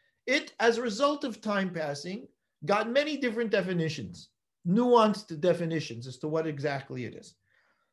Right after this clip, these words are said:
Ach hagdara anal hi harishonit ve'mekorית. But what I just explained to you about journey, start and finish, movement, that is the primary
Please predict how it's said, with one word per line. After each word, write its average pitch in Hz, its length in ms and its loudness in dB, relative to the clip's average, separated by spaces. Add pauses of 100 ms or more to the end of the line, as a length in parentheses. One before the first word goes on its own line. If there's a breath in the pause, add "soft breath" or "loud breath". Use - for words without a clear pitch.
(300)
Ach 226 200 4
hagdara 208 800 4
anal 226 380 4
hi 202 120 0
harishonit 190 560 0
ve'mekorית. 147 420 -2
But 143 120 0
what 196 120 2
I 226 160 6
just 233 260 2
explained 220 480 -2
to 202 60 -8
you 185 60 0
about 160 280 2
journey, 262 600 0 (320)
start 247 600 4
and 165 140 -4
finish, 320 560 -2 (140)
movement, 320 720 2 (440)
that 247 320 6
is 208 160 0
the 208 80 2
primary 196 1120 2